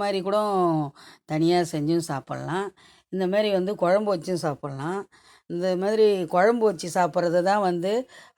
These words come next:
அதிக சுவையோடு இருக்கும். வாங்க, இப்போ வீடியோ பார்க்கலாம். கத்திரிக்காய் வந்து இந்த மாதிரி மூணு கத்திரிக்காயை வந்து எடுத்துக்கணும். அடுப்பில் வந்து சட்டியை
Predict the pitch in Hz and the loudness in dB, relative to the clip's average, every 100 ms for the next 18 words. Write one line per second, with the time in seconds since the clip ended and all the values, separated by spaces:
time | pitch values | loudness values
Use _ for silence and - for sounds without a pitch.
0 | 156 175 226 254 - 180 180 180 180 160 | -4 -2 0 0 2 0 2 2 2 0
1 | 143 - 170 226 _ _ _ _ _ _ | -2 -6 -6 -8 _ _ _ _ _ _
2 | _ _ 160 175 165 170 240 _ _ _ | _ _ 0 2 4 2 0 _ _ _
3 | _ _ _ _ _ _ - 160 160 160 | _ _ _ _ _ _ -10 -4 -2 0
4 | 170 165 147 185 147 139 349 415 _ _ | 0 0 -4 -8 -8 -6 -6 -8 _ _
5 | _ _ - 180 180 247 226 190 180 185 | _ _ -4 -2 -2 2 2 4 2 0
6 | 196 175 185 185 170 175 165 151 180 175 | 0 0 0 0 0 0 -2 -4 -2 -2
7 | 160 151 147 170 156 147 151 143 131 147 | -2 -2 -2 -2 -2 -4 -6 -10 -8 -8
8 | 190 - _ _ _ _ _ _ _ 480 | -8 -10 _ _ _ _ _ _ _ _
9 | _ _ _ _ _ _ _ _ _ _ | _ _ _ _ _ _ _ _ _ _
10 | _ _ _ _ _ _ _ _ _ _ | _ _ _ _ _ _ _ _ _ _
11 | _ - 156 202 208 202 185 165 160 180 | _ -6 -4 -4 -4 -2 0 0 0 -2
12 | 226 214 - 170 151 190 | -4 -6 -4 -4 -2 -2